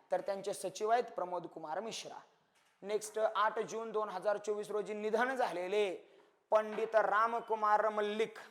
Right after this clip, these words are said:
आता निधन वार्ता पण एक्झाम ओरिएंटल महत्त्वाच्या राहतात. पंडित रामकुमार मल्लिक हे कोणत्या घराण्याचे गायक? तर हे होते दरभंगा या घराण्याचे गायक. नेक्स्ट,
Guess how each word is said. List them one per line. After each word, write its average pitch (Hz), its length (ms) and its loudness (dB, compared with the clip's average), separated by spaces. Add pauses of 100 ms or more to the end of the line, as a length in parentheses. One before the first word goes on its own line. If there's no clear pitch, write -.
(120)
आता 208 240 2
निधन 214 300 0
वार्ता 220 320 2
पण 226 180 0
एक्झाम 190 360 -6
ओरिएंटल 202 280 -4
महत्त्वाच्या 175 460 -4
राहतात. 156 260 -6 (420)
पंडित 208 340 4
रामकुमार 214 560 2
मल्लिक 208 340 -2
हे 220 100 -2
कोणत्या 220 420 0
घराण्याचे 190 460 0
गायक? 175 340 4 (360)
तर 202 100 4
हे 196 60 2
होते 208 320 4
दरभंगा 196 640 2 (360)
या 185 240 6
घराण्याचे 165 680 -2
गायक. 127 420 -4 (400)
नेक्स्ट, 185 420 -4